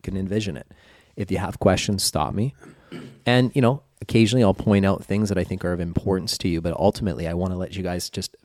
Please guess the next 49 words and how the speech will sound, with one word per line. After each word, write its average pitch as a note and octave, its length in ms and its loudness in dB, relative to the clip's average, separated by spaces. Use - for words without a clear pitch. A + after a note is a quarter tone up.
feel G2 320 6
the F2 80 0
home E2+ 280 -8
and E2+ 140 -10
get F2 160 -6
a F2 60 -4
sense C#2+ 280 -8
for - 200 -14
it. - 120 -18
And A2 120 0
if - 100 2
at B2+ 80 6
any G3 200 8
point B2+ 460 6
that G2 120 2
you're G2+ 200 6
looking A2+ 320 4
at G2+ 80 -2
the F2+ 60 -2
home, F#2+ 200 2
you F#2+ 120 2
know G2 360 6
that F2+ 160 -4
this G2 200 -2
is F2+ 80 -6
definitely F#2 380 -4
not F#2 140 -6
the - 60 -8
home F#2+ 200 -2
for A#2 100 -4
you, C3+ 260 0
we A#2 120 4
don't D#3 160 4
have D3+ 100 0
to - 80 0
spend A2 260 2
another F#2 320 2
minute F2 320 -2
there. B2+ 160 2
Just - 220 -6
let G2 220 0
me C#3+ 120 0
know F#2+ 160 4
and F2+ 80 2
I'll F2+ 120 4
put G2 160 2
a F#2 40 -4
card E2+ 280 -4
down, D2+ 260 -12